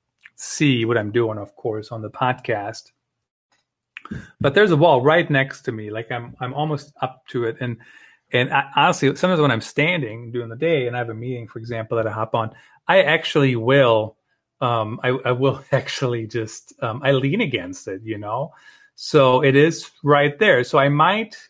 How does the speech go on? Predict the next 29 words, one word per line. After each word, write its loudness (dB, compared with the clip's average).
I 2
probably 2
would 2
have 0
to -4
move -4
things 2
over 6
a 4
little 0
bit, -8
right? -4
Like, -10
I'd -6
have -6
to -6
move -10
the -10
desk -2
into -12
the -10
middle 2
of 4
the -2
room -4
and -10
then -10
put -8
the, 0